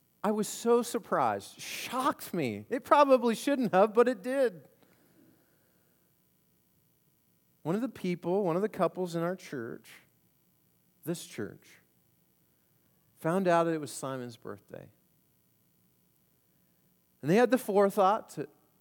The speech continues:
get a birthday card, write in it, and stick four dollars, one for every year, in the birthday card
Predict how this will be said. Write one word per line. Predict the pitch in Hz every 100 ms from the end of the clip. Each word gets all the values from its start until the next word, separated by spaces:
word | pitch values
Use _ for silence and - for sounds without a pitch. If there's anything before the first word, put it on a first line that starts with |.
| _ _ _ _ _ _
get | - 160
a |
birthday | 190 156 139 127
card, | - 113 110 - 135 _ _ _ _ _ _ _ _ _ _ _ _ _ _ _ _ _
write | 104 127 185 156
in | 123
it, | 131 - _ - _ _ _ _ _ _ _ _ _ _ _
and | 120
stick | - 151 135
four | - - 170 196
dollars, | 175 143 113 95 98 98
one | 120 143 156
for | - 117
every | 127 147
year, | 117 87 90 104 _ _ _ _ _ _ _ _ -
in | 139 175
the | 165
birthday | 127 104 92
card | 87 98 85 85